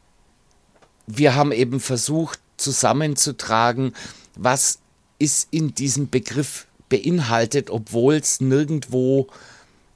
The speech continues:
auch nicht vom Gesetzgeber, als zusammengeschriebenes Rahmenwerk existiert. Und das Rahmenwerk wollten wir schaffen.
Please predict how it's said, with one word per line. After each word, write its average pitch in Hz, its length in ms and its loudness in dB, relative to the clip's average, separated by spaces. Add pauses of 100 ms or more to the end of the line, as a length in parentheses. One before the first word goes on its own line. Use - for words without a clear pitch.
(360)
auch 127 180 2
nicht 151 180 -2
vom 143 220 0
Gesetzgeber, 123 960 0 (560)
als 117 500 2 (300)
zusammengeschriebenes 117 1700 0 (1080)
Rahmenwerk 98 840 2
existiert. 104 720 -4
Und 98 180 -6
das 95 200 -2
Rahmenwerk 90 600 -2
wollten 78 320 -8
wir 64 100 -12
schaffen. - 380 -14